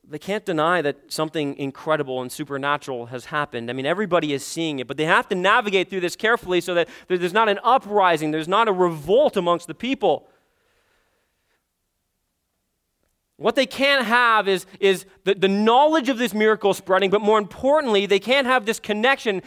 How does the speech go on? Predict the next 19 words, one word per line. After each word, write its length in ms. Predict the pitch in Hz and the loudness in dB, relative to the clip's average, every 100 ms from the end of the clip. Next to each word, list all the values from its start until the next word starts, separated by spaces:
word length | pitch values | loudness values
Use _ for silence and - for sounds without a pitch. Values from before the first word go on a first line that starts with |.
| - | -12
that 120 | - 175 | -8 -4
the 60 | |
power 460 | 185 - 277 294 294 | -4 2 4 4 2
source 300 | - 262 254 | -2 -2 -2
behind 420 | 233 190 226 254 | -4 -2 0 0
it 100 | 220 | 0
being 280 | 196 202 190 | 0 0 2
made 200 | 190 160 | 0 2
known 380 | 165 165 151 139 - - | 2 2 2 -4 -10 -6
or 80 | 170 | 0
being 220 | 196 190 | 2 2
propagated. 580 | 214 202 170 165 160 156 | 2 2 2 -2 -2 -2
They 80 | |
can't 280 | 165 226 269 | -4 0 0
have 140 | 262 220 | 0 0
the 80 | |
name 320 | 214 220 254 247 | 2 2 4 2
of 120 | 180 | -4
Jesus 520 | 170 226 214 175 160 | -4 -2 0 -2 -4